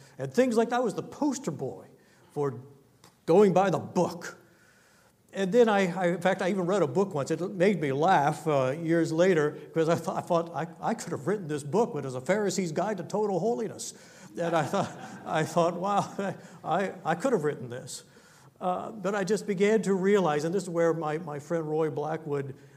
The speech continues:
played a part, and I guess I'm just pleased to even mentioning here because he shared things from his ordination, and I'm sharing from mine to you to pass on to others, Rob. But, uh, but it was all along the lines of, of sanctification. What God has started, God's completing.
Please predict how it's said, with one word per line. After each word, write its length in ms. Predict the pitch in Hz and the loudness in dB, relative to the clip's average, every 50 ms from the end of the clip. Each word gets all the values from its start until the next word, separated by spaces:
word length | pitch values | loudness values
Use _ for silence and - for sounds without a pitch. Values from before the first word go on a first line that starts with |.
| - _ | -20 _
played 240 | - 156 165 165 156 | -6 -4 -2 0 0
a 40 | 147 | -2
part, 340 | - - 151 156 165 160 160 | -2 -2 0 0 0 0 -2
and 80 | 147 | -2
I 100 | 156 156 | -4 -2
guess 220 | 147 151 156 151 170 | -2 -2 -2 0 0
I'm 120 | 165 156 | -2 -2
just 440 | 151 170 165 - - - - - - | -2 -4 -4 -6 -10 -16 -20 -20 -14
pleased 480 | - - 196 202 214 202 190 170 - - | -8 -4 -2 0 0 0 0 0 0 -2
to 100 | 170 180 | -2 -2
even 300 | 170 151 151 147 151 165 | -2 -4 -6 -4 -2 -2
mentioning 380 | 180 196 180 175 160 143 127 | 0 0 -2 -2 -4 -6 -6
here 180 | 120 139 143 143 | -4 -4 -4 -2
because 360 | 143 143 143 156 131 123 120 - - - - - - _ _ _ _ - | -4 -2 -2 -2 -2 -2 -4 -10 -16 -20 -20 -20 -20 _ _ _ _ -16
he 300 | 170 131 117 196 214 185 | -8 -2 0 2 2 2
shared 340 | 180 - 190 180 180 170 175 | 0 0 0 0 0 0 0
things 220 | 175 170 165 165 | 0 -2 -2 -2
from 80 | 165 147 | -4 -2
his 180 | 156 156 139 | -2 -2 -2
ordination, 760 | 143 139 147 147 131 139 139 135 131 - - 139 135 131 127 - - - - - - _ - | -2 -2 -2 -2 -2 -2 -4 -4 -4 -4 -4 -4 -4 -6 -8 -10 -14 -20 -20 -20 -20 _ -12
and 200 | - 175 156 147 | -8 -6 -4 -4
I'm 160 | 147 147 143 | -4 -4 -4
sharing 500 | 143 - 160 143 139 139 139 143 143 147 139 | -2 0 0 0 0 0 -2 -4 -8 -10 -12
from 240 | 147 - 143 131 139 | -8 -6 -6 -4 -2
mine 580 | 151 147 143 143 139 139 139 135 139 135 131 131 - - - - | -2 0 0 0 -2 -2 -4 -4 -6 -6 -8 -10 -14 -20 -14 -10
to 100 | - 135 | -10 -6
you 540 | 131 139 160 156 151 147 143 143 135 131 143 - - - | -4 -2 0 0 0 0 -2 -2 -4 -6 -10 -14 -10 -8
to 80 | - | -8
pass 360 | 143 - 147 131 131 123 - 135 | -4 -4 -2 -4 -4 -4 -6 -8
on 200 | 127 131 127 117 | -8 -8 -8 -8
to 100 | 131 127 | -10 -10
others, 400 | - 131 131 123 131 131 123 117 | -8 -8 -8 -8 -10 -12 -12 -10
Rob. 420 | 127 127 127 135 139 139 135 131 | -10 -8 -6 -8 -8 -10 -10 -12
But, 260 | 143 139 139 139 - | -10 -12 -12 -10 -8
uh, 220 | 156 143 135 131 131 - - - - - - | -6 -6 -6 -6 -8 -12 -18 -20 -12 -6 -4
but 100 | 151 143 | -4 -2
it 60 | 143 | -2
was 100 | 147 135 | -4 -4
all 240 | 143 147 147 143 139 | -4 -4 -4 -4 -4
along 220 | 135 139 143 139 | -6 -6 -8 -10
the 80 | 123 120 | -10 -10
lines 440 | 131 139 139 135 135 139 139 131 | -8 -6 -6 -6 -6 -6 -6 -6
of, 120 | 131 117 110 113 - - | -8 -10 -12 -14 -16 -14
of 100 | 143 127 | -14 -12
sanctification. 880 | - - 131 127 120 - 123 123 117 - 135 127 117 110 131 117 113 110 | -10 -10 -10 -10 -10 -12 -12 -12 -8 -8 -6 -6 -6 -8 -10 -10 -10 -8
What 200 | 117 123 - - | -10 -10 -8 -6
God 180 | 143 127 131 123 | -6 -6 -6 -8
has 140 | 123 120 | -10 -10
started, 440 | - - - 139 135 131 131 127 131 | -12 -12 -10 -10 -10 -10 -10 -12 -12
God's 300 | 120 - 117 123 120 113 | -12 -12 -12 -12 -14 -14
completing. 560 | - - 117 110 - 135 135 - - 156 147 | -16 -18 -18 -18 -18 -20 -20 -18 -18 -18 -18